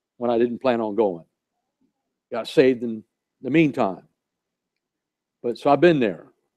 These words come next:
You know, the, the only reason I went to church 'cause I had a good-looking honey to go with. It was taking me there. So no matter how you get here today, it might be a good-looking honey brought you here.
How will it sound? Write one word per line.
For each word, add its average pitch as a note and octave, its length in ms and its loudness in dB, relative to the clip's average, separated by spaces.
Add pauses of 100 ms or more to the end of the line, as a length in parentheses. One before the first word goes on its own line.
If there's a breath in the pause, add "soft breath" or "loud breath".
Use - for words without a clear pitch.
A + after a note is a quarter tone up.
(1080)
You A#2+ 100 -12
know, C3 220 -2
the, B2+ 320 -2
the C3+ 140 0
only D3 180 2
reason D3 200 2
I D#3+ 100 6
went C#3+ 320 0
to A2+ 80 -14
church D3 300 4
'cause A#2 120 -2
I D3 120 4
had C#3+ 80 4
a C3 40 0
good-looking C#3 360 2
honey D3+ 240 2
to A#2 80 -6
go A2 180 2
with. A2 280 -4 (760)
It A2+ 100 -14
was A2 120 -20
taking D#3 340 2
me A2 120 -4
there. G2 260 -2 (1500)
So A#2 340 -2 (200)
no D3 100 4
matter E3+ 160 6
how F3 120 6
you F#3+ 140 8
get G3+ 200 8
here D#3+ 180 8
today, D3 380 6
it D#3 100 2
might D#3+ 220 2
be E3 160 8
a - 20 8
good-looking E3 420 6
honey E3 220 4
brought F3+ 340 2
you G3+ 80 -4
here. B2 360 2